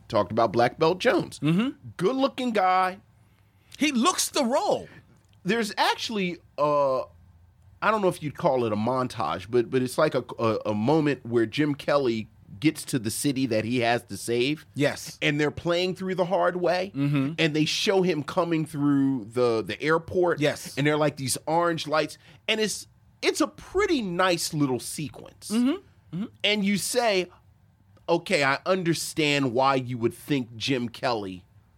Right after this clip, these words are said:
Speaker 1: would add to this."
Speaker 2: Yes.
Speaker 1: But, but then he gets into a fight, or he starts talking, 'cause I don't even think he's that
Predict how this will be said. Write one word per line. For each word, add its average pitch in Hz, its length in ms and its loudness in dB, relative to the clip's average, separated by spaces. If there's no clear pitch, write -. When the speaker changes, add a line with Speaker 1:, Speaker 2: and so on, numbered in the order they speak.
Speaker 1:
would 135 320 -2
add 139 420 2
to - 160 -2
this." - 520 -10
Speaker 2:
Yes. - 500 0
Speaker 1:
But, - 240 -2
but 95 240 0
then 98 240 -2
he 113 120 -2
gets 117 300 0
into 135 260 0
a 143 40 2
fight, 123 400 2
or 104 120 2
he 92 160 -6
starts 113 580 2
talking, 131 500 -2
'cause 143 320 0
I 220 100 4
don't 403 180 2
even 147 180 0
think 135 180 -8
he's 117 240 -10
that 110 280 0